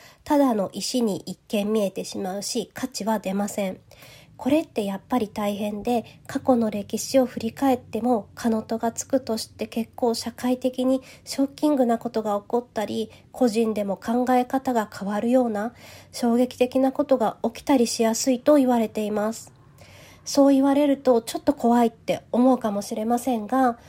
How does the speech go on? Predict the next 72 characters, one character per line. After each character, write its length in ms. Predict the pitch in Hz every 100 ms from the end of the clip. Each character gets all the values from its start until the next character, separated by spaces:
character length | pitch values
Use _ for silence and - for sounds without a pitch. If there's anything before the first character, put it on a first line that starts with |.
| - -
シ 160 | -
ョ 60 | 269
ッ 80 | -
キ 120 | 262
ン 80 | 233
グ 120 | 220
な 120 | 208
こ 140 | 196 214
と 140 | 247
が 220 | 233 -
起 180 | 233 -
き 20 |
た 140 | - 220
後 220 | 220 202
っ 40 |
て 300 | 190 - 220 -
必 80 | - 202 262 277
ず 260 | 262 262
成 260 | - - 233
長 260 | - 240 233
が 120 | 233
あ 60 | 226
り 80 |
ま 200 | 220 214
す。 160 | 214 - - - - - -
宝 200 | - 262
石 360 | 262 262 262
を 60 | 277
磨 320 | 226 214 247
く 160 | 254 220
チ 160 | -
ャ 80 | 226
ン 60 | 262
ス 120 | -
で 120 | 233
も 100 | 214
あ 60 | 202
り 120 | 202
ま 200 | 202 202
す。 160 | - - _ _ _ - - - -
社 140 | - 262
会 240 | 220 202
で 100 | -
言 160 | 214 240
え 40 |
ば、 280 | 233 240 220 - - -
経 180 | - 240
済 240 | 226 240 233
的 300 | 247 247 247
な 100 | 240
成 240 | - 247
長 300 | 240 254 247
や、 240 | 277 262 -
そ 180 | - 233
れ 120 | 226
が 120 | 226
き 160 | 208 -
っ 60 | -
か 200 | - 240
け 160 | 254
で 240 | 254 302 -
設 300 | 247 240 214
備 140 | 202
が 100 | 185
整 400 | - 196 220 240
っ 80 | 262
て 160 | - 262
き 120 | -
た 160 | 269
り 100 | 233
と 100 | 202
か、 220 | - 165